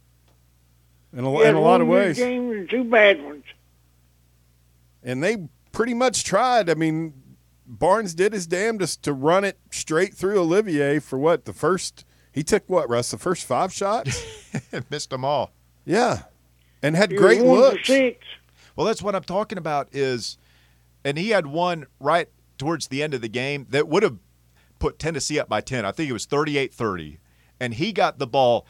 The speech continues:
Speaker 3: at the rim. I'm talking about, it wasn't a dunk. It was a wide open, not even lay it off the backboard, just put the ball, place it gently into the bucket.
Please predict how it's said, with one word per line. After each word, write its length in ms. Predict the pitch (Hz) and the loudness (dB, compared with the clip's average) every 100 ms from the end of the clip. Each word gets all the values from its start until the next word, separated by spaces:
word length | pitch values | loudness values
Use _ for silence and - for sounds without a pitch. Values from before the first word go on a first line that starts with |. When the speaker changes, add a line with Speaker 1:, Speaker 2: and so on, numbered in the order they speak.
| _ _ _ - | _ _ _ -6
Speaker 3:
at 360 | 151 180 170 _ | -2 -2 -4 _
the 160 | 131 127 | -8 -6
rim. 560 | 120 143 143 87 64 - | -4 -4 -2 -4 -8 -8
I'm 120 | 151 | -6
talking 320 | 165 180 - 147 | -2 -2 -2 2
about, 240 | 139 131 | 2 2
it 80 | 151 | 2
wasn't 300 | 156 214 208 | 2 2 0
a 40 | |
dunk. 480 | 135 104 147 214 - - | -6 0 0 0 -4 -6
It 60 | |
was 140 | 156 147 | -4 -4
a 120 | 131 | -4
wide 340 | 123 143 180 | -2 0 2
open, 500 | 160 185 185 175 156 127 _ _ _ | 2 0 -2 -6 -8 -14 _ _ _
not 240 | - 165 220 | -2 0 0
even 160 | 180 | -6
lay 180 | 147 160 | -2 0
it 60 | 165 | 2
off 160 | 151 | 0
the 80 | 123 | 0
backboard, 400 | 117 127 110 101 | 0 0 -4 -8
just 240 | 113 - | -10 -12
put 180 | - 175 - | -10 -12 -10
the 100 | 160 | -14
ball, 460 | 139 151 147 147 - - | -4 0 0 0 -4 -16
place 460 | - 165 175 - | -6 -2 -2 -2
it 140 | 143 113 | -6 -8
gently 540 | 98 151 156 143 139 147 | -6 -6 -6 -8 -8 -8
into 240 | 147 117 | -10 -10
the 80 | 113 | -10
bucket. 480 | 90 131 - 104 | 0 0 0 -8